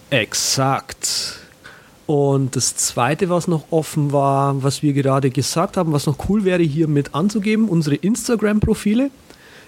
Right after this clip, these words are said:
Ich bin auf Instagram wie auch, äh, auf Twitter als Z E T T T,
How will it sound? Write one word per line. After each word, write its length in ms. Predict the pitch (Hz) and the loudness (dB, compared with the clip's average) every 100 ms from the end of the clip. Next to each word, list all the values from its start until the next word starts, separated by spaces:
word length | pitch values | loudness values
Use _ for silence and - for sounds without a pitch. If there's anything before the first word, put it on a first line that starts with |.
| - | -2
Ich 240 | 165 - | -2 -2
bin 360 | - 208 208 208 | -2 0 0 -2
auf 680 | 151 151 156 151 143 - - | 0 2 2 2 0 -4 -2
Instagram 680 | 196 - 185 175 160 156 139 | -2 0 0 0 2 0 2
wie 280 | 175 - | 0 0
auch, 560 | 151 147 151 151 139 - - | -2 0 2 2 -2 -8 -2
äh, 60 | |
auf 380 | 139 139 156 - | 0 0 -2 -4
Twitter 380 | - 180 190 156 | -2 0 0 2
als 300 | 147 139 - | 2 0 -2
Z 300 | - 190 190 | -2 -2 0
E 160 | 175 | 0
T 220 | 175 170 165 | 2 0 0
T 200 | - 143 | 0 -2
T, 360 | - 151 190 | 2 0 0